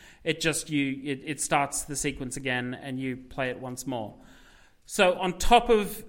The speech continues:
this incredible visuals for it,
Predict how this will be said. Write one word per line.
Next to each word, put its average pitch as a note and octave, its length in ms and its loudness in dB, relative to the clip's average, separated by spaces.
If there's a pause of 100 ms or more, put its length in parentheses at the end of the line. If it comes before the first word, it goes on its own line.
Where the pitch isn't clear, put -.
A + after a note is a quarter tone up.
(140)
this E3 580 0 (1120)
incredible E3 1080 2
visuals D3+ 600 -4
for B2+ 320 -4
it, A2+ 140 -6